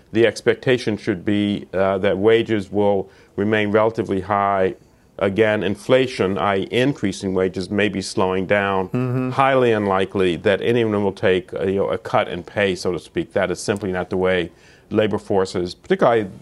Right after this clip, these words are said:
Speaker 1: uh, our labor force, works, and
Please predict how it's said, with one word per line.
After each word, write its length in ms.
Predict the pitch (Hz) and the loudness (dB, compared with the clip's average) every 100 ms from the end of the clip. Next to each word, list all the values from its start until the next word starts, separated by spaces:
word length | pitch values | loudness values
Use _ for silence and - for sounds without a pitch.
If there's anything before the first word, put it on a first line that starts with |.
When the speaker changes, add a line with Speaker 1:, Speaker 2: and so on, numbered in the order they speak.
| - | -4
Speaker 1:
uh, 180 | 101 - | -2 0
our 400 | 117 127 131 120 - | 2 4 2 0 -6
labor 360 | 104 101 95 98 | -4 -2 -2 -4
force, 420 | - 98 95 - | -4 -4 -4 -2
works, 400 | 104 101 - - _ | 0 0 -4 -20 _
and 420 | 117 139 135 120 | -2 0 0 -2